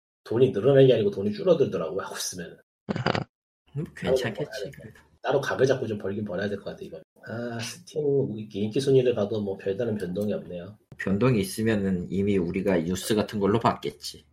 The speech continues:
Speaker 1: 배너로드가 지금 상위권을 달리고 있긴 한데, 잘 됐네.
Speaker 3: 뭔데, 그게?
Speaker 1: 마운트 앤 블레이드.
Speaker 3: 아.
Speaker 1: 이거 지금도 부부 두 명이 만들진 않겠지? 개발사가 얼마나 커졌을라나?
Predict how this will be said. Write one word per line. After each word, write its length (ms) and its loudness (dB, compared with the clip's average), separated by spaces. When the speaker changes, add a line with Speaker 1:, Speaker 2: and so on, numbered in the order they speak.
Speaker 1:
배너로드가 540 -2
지금 300 -6
상위권을 440 -2
달리고 260 -4
있긴 180 -12
한데, 400 -12
잘 220 -12
됐네. 360 -6
Speaker 3:
뭔데, 320 -4
그게? 320 -8
Speaker 1:
마운트 360 -4
앤 100 -2
블레이드. 480 -6
Speaker 3:
아. 360 -10
Speaker 1:
이거 200 -4
지금도 680 4
부부 220 -4
두 120 -6
명이 180 6
만들진 340 2
않겠지? 560 -8
개발사가 380 -4
얼마나 220 -4
커졌을라나? 680 -8